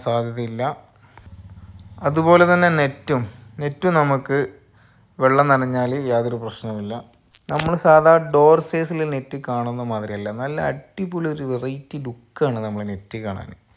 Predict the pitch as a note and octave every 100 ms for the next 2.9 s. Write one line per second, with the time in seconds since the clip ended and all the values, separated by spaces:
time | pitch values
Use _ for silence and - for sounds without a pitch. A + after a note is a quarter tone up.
0 | _ _ _ _ _ B2+ C3 A#2+ A2+ A#2+
1 | B2 C#3 A#2+ - A2+ G#2 G#2+ - _ _
2 | _ _ _ C3 B2+ C3 D#3+ C#3 B2+